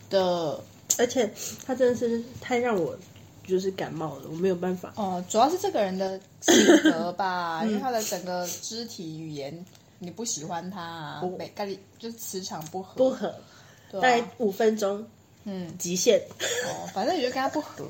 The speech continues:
Speaker 1: 啦。
Speaker 2: <laughs> 不合，没办法。
Speaker 1: 好啦，然后，但是我就觉得像是这种是，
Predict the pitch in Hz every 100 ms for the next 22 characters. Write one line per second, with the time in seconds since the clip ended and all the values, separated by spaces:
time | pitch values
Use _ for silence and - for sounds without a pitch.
0 | - - - 294 359 - 208 185 - 330
1 | 302 - 202 185 190 196 - - - -
2 | - - 82 - 190 202 285 302 277 262
3 | 262 - - 415 339 220 294 262 202 202
4 | 208 294 247 254 247 240 202 156 - 214
5 | - 240 208 185 160 143